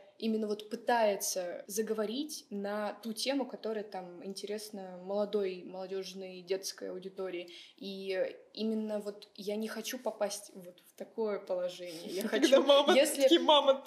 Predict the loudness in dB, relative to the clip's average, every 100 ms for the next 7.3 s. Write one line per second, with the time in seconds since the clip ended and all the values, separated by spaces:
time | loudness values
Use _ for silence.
0 | 0 4 4 6 6 8 10 10 8 6
1 | 4 2 2 2 2 4 4 4 -2 0
2 | 2 0 -2 -4 -2 -4 -4 -4 -6 -6
3 | -4 0 0 -2 -4 -4 0 0 0 -4
4 | -4 -4 -4 -4 -2 -2 -2 -6 -6 -6
5 | 0 0 2 -2 -4 -4 -4 -2 -2 -2
6 | -2 0 0 0 -6 -6 -12 -14 -10 0
7 | 2 2